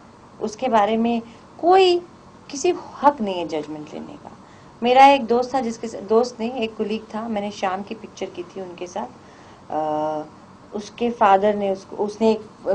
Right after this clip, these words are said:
फिल्म की as a hero, प्रकाश झा की। उसके फादर ने उसे, मुझे अभी तक याद है,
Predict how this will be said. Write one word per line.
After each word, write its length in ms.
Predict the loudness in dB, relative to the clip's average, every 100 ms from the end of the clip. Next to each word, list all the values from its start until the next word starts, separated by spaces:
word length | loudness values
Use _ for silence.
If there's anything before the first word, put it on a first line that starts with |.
| 0
फिल्म 220 | -2 0
की 120 | 2
as 160 | 4 6
a 120 | 4
hero, 440 | 0 0 0 0 -4
प्रकाश 360 | -6 -4 -4
झा 140 | -4 -8
की। 220 | -8 -10 -14 -20 -16
उसके 220 | -12 -4 0
फादर 340 | 4 4 4
ने 120 | 2
उसे, 200 | -2 -2
मुझे 180 | -2 0
अभी 140 | 0
तक 180 | 0 -4
याद 220 | -2 -2
है, 120 | -2